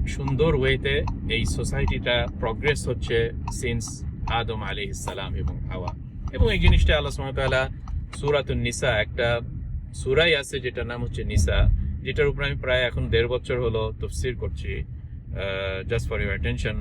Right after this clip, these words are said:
আমার, আহ, চ্যানেলে আপনারা পাবেন। তো এই সূরা নিসাটা ওপেনই হয়েছে, যেটা আমরা জুম্মার দিনে খতিবরা পড়ে,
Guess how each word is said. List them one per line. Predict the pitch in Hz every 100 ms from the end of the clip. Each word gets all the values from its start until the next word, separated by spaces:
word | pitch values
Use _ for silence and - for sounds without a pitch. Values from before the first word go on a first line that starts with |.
| 101 110
আমার, | 98 95
আহ, | 95 - 92 87 -
চ্যানেলে | 101 98 95
আপনারা | - 90
পাবেন। | 110 123 120 113 - - -
তো | -
এই | 151
সূরা | 185 190
নিসাটা | 170 156 190 190
ওপেনই | 156 214 214
হয়েছে, | 202 190 214 220 - -
যেটা | 156 156 151
আমরা | 147 151 160 - - - - -
জুম্মার | 143 147 147 143
দিনে | 151 143
খতিবরা | 147 127 147 139
পড়ে, | 135 135 127 139